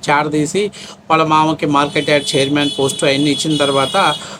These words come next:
ఒకసారి మహానాడులో ఏమని మహిళా అధ్య-, మహిళా పార్టీ నాయకురాలుగా ఇంట్రడ్యూస్ చేసే భాగంలో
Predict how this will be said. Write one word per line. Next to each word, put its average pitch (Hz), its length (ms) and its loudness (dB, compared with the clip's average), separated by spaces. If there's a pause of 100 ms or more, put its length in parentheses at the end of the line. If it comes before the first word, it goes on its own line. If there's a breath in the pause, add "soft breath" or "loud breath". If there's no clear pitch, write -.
(160 loud breath)
ఒకసారి 175 460 2
మహానాడులో 170 880 2
ఏమని 156 420 2
మహిళా 151 380 0
అధ్య-, 180 400 2
మహిళా 165 360 2
పార్టీ 180 420 0
నాయకురాలుగా 160 800 0 (300 loud breath)
ఇంట్రడ్యూస్ 190 420 0
చేసే 180 220 0
భాగంలో 160 640 2